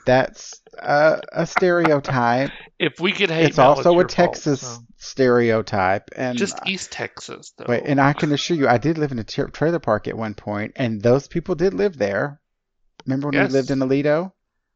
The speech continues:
Speaker 2: Yes, I do.
Speaker 1: Oh, yeah, I remember 'em.
Speaker 2: That's okay. Right
Speaker 1: So,
Speaker 2: now,
Speaker 1: I'm
Speaker 2: the
Speaker 1: just
Speaker 2: trailer parks close by
Speaker 1: saying.
Speaker 2: are all filled with travelers or,
Speaker 1: Yeah.
Speaker 2: you know, the,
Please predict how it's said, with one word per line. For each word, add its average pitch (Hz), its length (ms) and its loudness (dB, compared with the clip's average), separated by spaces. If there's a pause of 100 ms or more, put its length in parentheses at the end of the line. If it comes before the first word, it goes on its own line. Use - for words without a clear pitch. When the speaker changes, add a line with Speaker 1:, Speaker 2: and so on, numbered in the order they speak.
(100)
Speaker 2:
Yes, 156 220 -8
I 98 80 -6
do. - 60 -2
Speaker 1:
Oh, 165 200 6
yeah, 233 320 4
I 170 180 6
remember 220 680 -2
'em. 240 140 -4 (1800)
Speaker 2:
That's - 180 -10
okay. 117 140 6
Right 110 160 4
Speaker 1:
So, 107 60 0
Speaker 2:
now, 143 100 0
Speaker 1:
I'm 143 40 -4
Speaker 2:
the 139 60 -4
Speaker 1:
just 139 180 -4
Speaker 2:
trailer 127 120 -6 (200)
parks 170 100 -4
close 135 100 -2
by 104 60 -2 (220)
Speaker 1:
saying. 123 100 -2
Speaker 2:
are 120 100 -4
all 123 80 -4
filled 127 300 -14
with 117 160 -12
travelers - 720 -10
or, 110 240 -10
Speaker 1:
Yeah. 104 300 -8
Speaker 2:
you 131 100 -18
know, 117 180 -14
the, 123 200 -10